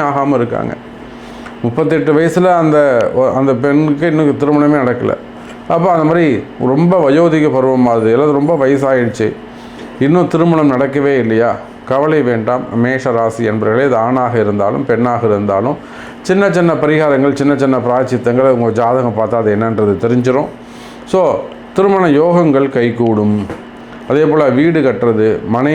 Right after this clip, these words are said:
வாங்குவது, வீடு வாங்குறது, கிரகப்பிரவேசம் பண்றது, அல்லது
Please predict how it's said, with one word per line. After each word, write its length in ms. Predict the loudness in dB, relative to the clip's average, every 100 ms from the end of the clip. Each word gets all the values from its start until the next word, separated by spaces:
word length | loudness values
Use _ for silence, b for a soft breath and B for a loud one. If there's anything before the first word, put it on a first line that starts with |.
| 0
வாங்குவது, 520 | 2 2 2 2 2 0 2
வீடு 240 | 2 2 2
வாங்குறது, 420 | 2 2 0 2 2 2
கிரகப்பிரவேசம் 800 | 0 0 0 0 0 0 -2 -2
பண்றது, 420 | -2 -2 0 0 -2 B B B B B -2 0
அல்லது 280 | 2 2